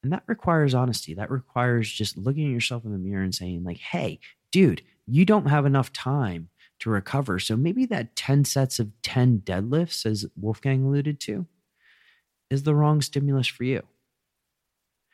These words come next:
And if we back it out further to thirty-five thousand feet or ten thousand meters, if you're a metric guy, and say, "Does this align with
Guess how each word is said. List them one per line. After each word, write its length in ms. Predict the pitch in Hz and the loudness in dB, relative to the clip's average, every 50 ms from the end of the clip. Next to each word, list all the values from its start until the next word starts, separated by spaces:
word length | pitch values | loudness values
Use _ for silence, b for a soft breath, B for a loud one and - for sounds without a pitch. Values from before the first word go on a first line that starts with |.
| b b b _ | b b b _
And 100 | 139 135 | 0 2
if 80 | 131 143 | 4 4
we 120 | 143 139 | 4 2
back 360 | 123 113 143 180 208 202 - | 4 2 0 0 0 -2 -2
it 60 | 208 | 0
out 240 | 180 147 135 - - | 0 0 0 -2 -6
further 720 | - - - - - 147 143 139 117 87 80 - - - _ _ _ | -12 -16 -16 -6 -2 0 2 2 0 0 -4 -10 -14 -16 _ _ _
to 100 | - - | -12 -12
thirty-five 520 | - - 139 135 135 131 - - 117 110 - | -4 -2 0 0 0 0 -2 -2 -4 -2 -2
thousand 420 | - 107 104 98 98 98 92 90 | -2 -2 -2 -2 -4 -6 -6 -6
feet 180 | - 101 95 87 | -6 -6 -6 -6
or 80 | 82 82 | -6 -10
ten 260 | - - - 104 98 | -10 -8 -8 -8 -6
thousand 420 | - 90 87 87 82 87 87 87 | -6 -6 -6 -6 -6 -6 -6 -4
meters, 360 | 87 90 87 82 80 80 80 85 | -4 -4 -4 -4 -6 -6 -8 -10
if 160 | 80 - _ | -14 -14 _
you're 160 | 82 76 78 | -10 -10 -10
a 40 | 73 - - - | -12 -14 -12 -8
metric 420 | 92 92 85 - - 65 - _ | -6 -6 -6 -6 -8 -10 -12 _
guy, 300 | - - 69 82 104 - - _ B B B B B B B B B B B B _ _ _ _ _ _ _ _ _ _ _ _ - | -14 -10 -8 -6 -8 -8 -10 _ B B B B B B B B B B B B _ _ _ _ _ _ _ _ _ _ _ _ -2
and 180 | 123 120 120 | 0 0 2
say, 560 | 113 - - - 139 135 135 131 123 117 - - _ _ _ _ _ _ _ _ _ _ _ _ _ _ _ _ _ _ _ _ _ _ _ _ _ _ _ _ _ _ 113 104 | 2 0 2 2 4 4 4 4 2 0 -4 -8 _ _ _ _ _ _ _ _ _ _ _ _ _ _ _ _ _ _ _ _ _ _ _ _ _ _ _ _ _ _ -6 -2
"Does 200 | - 147 180 180 | 2 2 4 6
this 200 | 202 190 - - | 6 6 6 6
align 600 | 143 127 123 117 113 101 95 92 90 92 95 - _ _ | 6 6 6 6 6 4 2 2 0 -4 -6 -10 _ _
with 320 | 92 98 101 - - | -4 -4 -4 -4 -6